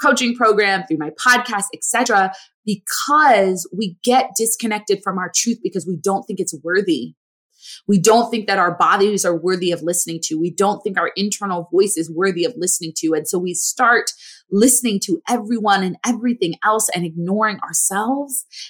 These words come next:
And then we wonder why we're confused. And we wonder why we're frustrated. And we wonder why we feel so, so demotivated, unmotivated.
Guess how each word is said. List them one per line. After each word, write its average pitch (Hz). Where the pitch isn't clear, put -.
And 208
then 320
we 233
wonder 180
why 208
we're 196
confused. -
And 226
we 233
wonder 185
why 240
we're 202
frustrated. -
And 247
we 254
wonder 214
why 277
we 233
feel 247
so, 214
so 214
demotivated, 185
unmotivated. 208